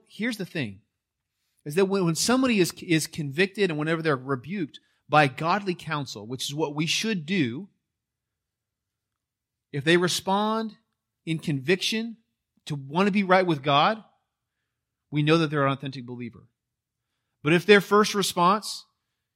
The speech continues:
is to try to get somebody else to fix it for them, we know that they don't have a relationship with God, because otherwise they would run straight to God when they're in trouble. That's the first sign of a child of God. When you got, when you got hurt when you were a kid,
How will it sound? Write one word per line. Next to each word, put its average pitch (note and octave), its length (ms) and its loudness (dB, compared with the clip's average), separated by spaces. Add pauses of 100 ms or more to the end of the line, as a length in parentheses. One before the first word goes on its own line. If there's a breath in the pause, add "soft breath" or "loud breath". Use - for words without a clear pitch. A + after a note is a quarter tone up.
(340)
is D3 120 -4
to E3 60 -4
try G3 160 4
to F3 80 6
get E3+ 140 2
somebody F#3+ 380 6
else F3+ 160 6
to C#3 80 -6
fix F#3 260 0
it D#3+ 80 -6
for F3 240 0
them, G#3 280 -2 (260)
we C3+ 100 -2
know E3 120 2
that E3 160 -2
they E3 140 2
don't E3 160 0
have D#3+ 100 -4
a D#3 60 -4
relationship D#3 420 -2
with C#3+ 80 -14
God, E3+ 220 4
because D3 340 -4
otherwise E3+ 460 2
they F3+ 140 2
would D3+ 220 2
run E3+ 180 0
straight F3+ 380 -4
to - 140 6
God D#3 160 2
when C3+ 100 -6
they're C3 120 -8
in B2 60 -10
trouble. A2+ 320 -12 (1600)
That's F#3+ 160 0
the G#3 80 0
first G3+ 260 0
sign G3+ 160 6
of F#3 60 0
a F3 60 2
child F3 240 4
of D#3 100 -2
God. F3 220 4 (140 loud breath)
When F3+ 120 4
you B3+ 120 8
got, D4 240 4 (200)
when F#3 120 0
you A#3 80 2
got G#3+ 160 6
hurt G3 280 2
when F#3 100 -6
you G3 80 -4
were G3+ 100 2
a F#3 60 2
kid, A3 380 0